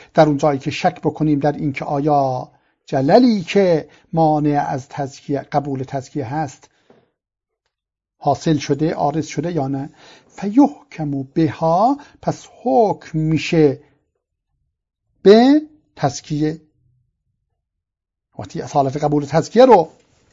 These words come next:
جاری کردیم، حکم به تزکیه می‌کنیم. کی؟ وقتی بقیهٔ شرایط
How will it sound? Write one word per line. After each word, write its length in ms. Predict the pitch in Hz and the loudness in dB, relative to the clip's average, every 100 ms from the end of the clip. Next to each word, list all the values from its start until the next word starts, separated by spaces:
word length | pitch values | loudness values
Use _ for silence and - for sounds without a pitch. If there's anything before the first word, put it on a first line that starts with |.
| _ _ | _ _
جاری 300 | 175 165 156 | 2 4 2
کردیم، 360 | 156 151 185 139 | 0 0 0 4
حکم 280 | 208 - 165 | 4 4 -4
به 60 | |
تزکیه 460 | - 160 139 175 226 | 0 -2 -2 -2 2
می‌کنیم. 680 | 277 285 220 208 220 294 302 _ _ _ | 4 4 0 0 -2 -2 -4 _ _ _
کی؟ 500 | - - 339 339 196 - - | -4 0 2 2 -2 -6 -4
وقتی 260 | 262 285 | -2 -2
بقیهٔ 320 | 247 220 233 | -2 -2 -4
شرایط 360 | 226 - 233 277 | -8 -8 -8 -8